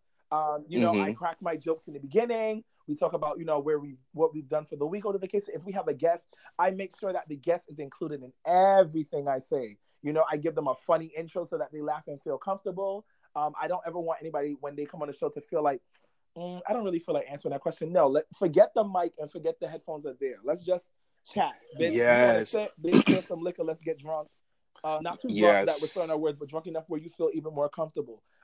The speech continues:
Speaker 1: Um, I think
Speaker 2: Not messy drunk.
Speaker 1: Right, not messy drunk, but, like, cute drunk, where it's like a little cocktail hour.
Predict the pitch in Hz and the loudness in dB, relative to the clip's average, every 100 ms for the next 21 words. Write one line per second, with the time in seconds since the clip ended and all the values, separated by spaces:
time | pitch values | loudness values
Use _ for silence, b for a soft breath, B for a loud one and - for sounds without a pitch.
0 | - 156 156 151 147 - _ _ _ _ | -2 0 2 -2 -6 -16 _ _ _ _
1 | _ _ _ - 170 196 180 170 202 170 | _ _ _ 0 2 4 2 6 8 8
2 | 165 220 - 180 220 160 208 247 202 190 | 6 4 2 8 10 10 8 8 6 6
3 | 156 156 160 170 180 - 466 214 165 139 | -2 2 4 4 2 4 6 6 2 0
4 | 190 220 208 208 208 240 226 185 160 139 | 2 4 4 2 2 0 0 2 2 -2
5 | 110 107 | -6 -10